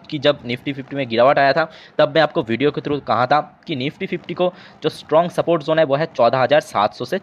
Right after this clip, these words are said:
चौदह हज़ार पाँच सौ के बीच, और आज आपने देख लिया यही जोन के बीच Nifty को आज स्ट्रॉन्ग सपोर्ट मिल गया। तो Nifty फिफ्टी के लिए सबसे पहला सपोर्ट तो यही होगा चौदह हज़ार पाँच सौ का लेवल।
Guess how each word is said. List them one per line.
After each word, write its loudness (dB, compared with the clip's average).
चौदह 2
हज़ार 0
पाँच -2
सौ -12
के -2
बीच, 0
और 4
आज 4
आपने 0
देख -2
लिया 4
यही 2
जोन 2
के 0
बीच 0
Nifty -10
को 0
आज 2
स्ट्रॉन्ग 0
सपोर्ट 0
मिल -2
गया। 2
तो 4
Nifty 0
फिफ्टी -4
के -6
लिए 2
सबसे 0
पहला 4
सपोर्ट 0
तो -2
यही 4
होगा 2
चौदह 4
हज़ार 2
पाँच 0
सौ -4
का 2
लेवल। 4